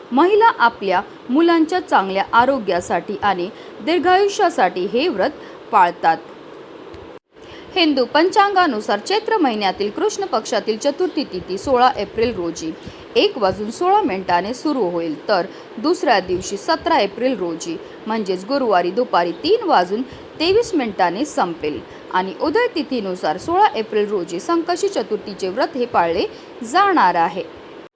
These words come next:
हे व्रत दिवसभर धरून रात्री चंद्रोदय झाल्यानंतर चंद्राचे दर्शन घेऊनच सोडतात, तरच त्याची फलप्राप्ती होते. या दिवशी चंद्रोदय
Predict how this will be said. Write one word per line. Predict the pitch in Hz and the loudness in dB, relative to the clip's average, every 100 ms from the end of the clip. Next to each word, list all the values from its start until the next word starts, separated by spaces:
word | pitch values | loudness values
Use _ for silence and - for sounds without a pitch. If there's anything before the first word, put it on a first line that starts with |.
| _ - - - - | _ -20 -20 -14 0
हे | 427 | 2
व्रत | 539 466 415 | 2 2 0
दिवसभर | 269 285 339 302 370 | 0 2 2 2 0
धरून | 262 233 202 208 | 2 2 2 0
रात्री | 247 233 208 208 | 0 0 -4 -6
चंद्रोदय | 339 330 294 330 285 311 | 0 2 2 2 2 0
झाल्यानंतर | 247 220 214 208 190 180 190 185 | 2 2 4 2 0 -2 -6 -4
चंद्राचे | - 302 254 214 226 | 0 2 2 2 0
दर्शन | 208 247 302 370 285 | 0 0 0 0 2
घेऊनच | 220 190 208 - - | 2 0 0 -4 -4
सोडतात, | 311 208 185 175 165 - - - - - | 0 0 0 0 0 -2 -18 -18 -14 2
तरच | 359 427 494 - | 4 4 0 -2
त्याची | 311 220 - 202 208 - - - | -2 -2 -2 -10 -10 -18 -14 2
फलप्राप्ती | 392 523 - 294 - 190 269 - - - | 4 4 2 2 0 -6 -6 -6 -14 2
होते. | 233 - 175 135 - - - _ - - - - 285 | 2 2 -8 -10 -10 -20 -20 _ -20 -20 -20 -10 -2
या | 359 523 | 2 2
दिवशी | 453 311 240 233 | 0 -6 -6 -6
चंद्रोदय | - 294 277 262 220 220 | -2 0 2 0 0 -2